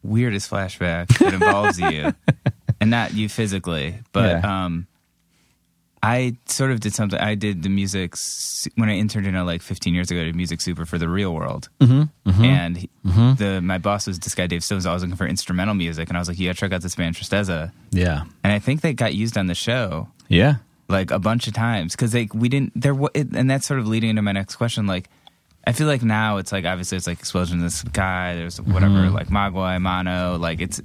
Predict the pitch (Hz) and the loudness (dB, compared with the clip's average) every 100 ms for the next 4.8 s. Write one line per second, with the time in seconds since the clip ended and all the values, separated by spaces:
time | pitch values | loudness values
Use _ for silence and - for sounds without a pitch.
0 | - 101 117 123 113 92 92 110 101 92 | -2 -2 2 2 0 0 -2 -2 -2 -2
1 | 101 107 95 98 107 127 151 151 120 104 | -2 0 0 0 0 0 -2 -2 -2 -4
2 | - 104 107 98 90 - - 110 104 95 | -2 -2 -2 -2 -4 -6 -4 -2 -2 -4
3 | - - - 98 71 107 98 - _ _ | -8 -20 -4 -2 0 0 0 -6 _ _
4 | - - 180 113 107 131 73 55 | -4 0 2 2 0 0 -4 -8